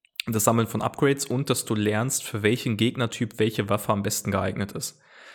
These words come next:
Das heißt, du musst sehr schnell eigentlich dir aneignen, in irgendeiner Form umzuschwingen.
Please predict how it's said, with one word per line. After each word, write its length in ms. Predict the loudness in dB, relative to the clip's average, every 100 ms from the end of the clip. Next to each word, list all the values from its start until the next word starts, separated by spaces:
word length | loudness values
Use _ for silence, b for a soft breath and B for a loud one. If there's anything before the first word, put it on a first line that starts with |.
| B -6
Das 120 | 0
heißt, 180 | 0 2
du 40 |
musst 200 | 0 0
sehr 180 | 2 2
schnell 580 | 2 2 2 2 0 -4 -6
eigentlich 460 | -2 0 0 -4 -2
dir 400 | 2 2 2 2
aneignen, 580 | 0 2 0 0 -2 0
in 80 | 0
irgendeiner 320 | 0 0 -4
Form 520 | -2 2 2 2 0
umzuschwingen. 960 | -2 -2 -2 -2 0 0 2 0 0 -4